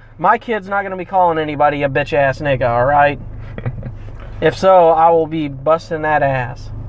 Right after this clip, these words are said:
Speaker 2: Okay. Thank you for that. Uh, <laughs> moving on.
Speaker 1: Hey,
Speaker 2: Anything
Speaker 1: that,
Speaker 2: else?
Speaker 1: that's, that's the, that's the kind of kid you live with. I'm just saying, that's
Speaker 2: Yeah,
Speaker 1: not gonna
Speaker 2: I
Speaker 1: be that
Speaker 2: know,
Speaker 1: way
Speaker 2: but
Speaker 1: with
Speaker 2: it's,
Speaker 1: me.
Speaker 2: it's a fucking year. I gotta deal with this till the lease is up, and I might be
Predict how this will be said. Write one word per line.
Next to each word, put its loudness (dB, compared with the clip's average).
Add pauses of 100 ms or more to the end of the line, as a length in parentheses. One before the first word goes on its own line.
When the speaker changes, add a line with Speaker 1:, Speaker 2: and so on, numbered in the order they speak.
(1400)
Speaker 2:
Okay. -8 (460)
Thank 0
you -2
for -2
that. 2 (120)
Uh, 6 (280)
<laughs> -
moving 4
on. 2 (680)
Speaker 1:
Hey, 4
Speaker 2:
Anything 4
Speaker 1:
that, 6
Speaker 2:
else? 4
Speaker 1:
that's, 4
that's 0
the, -4
that's -2
the -6
kind 0
of -2
kid 0
you 4
live 4
with. 4
I'm 2
just -4
saying, 4
that's 6
Speaker 2:
Yeah, 8
Speaker 1:
not 6
gonna 6
Speaker 2:
I 6
Speaker 1:
be 2
that 6
Speaker 2:
know, 4
Speaker 1:
way 4
Speaker 2:
but 4
Speaker 1:
with 6
Speaker 2:
it's, 0
Speaker 1:
me. -4
Speaker 2:
it's -6
a -4
fucking 2
year. 6
I 4
gotta 6
deal 6
with 2
this 2
till -2
the 4
lease 4
is 2
up, 6
and 4
I 4
might 2
be 2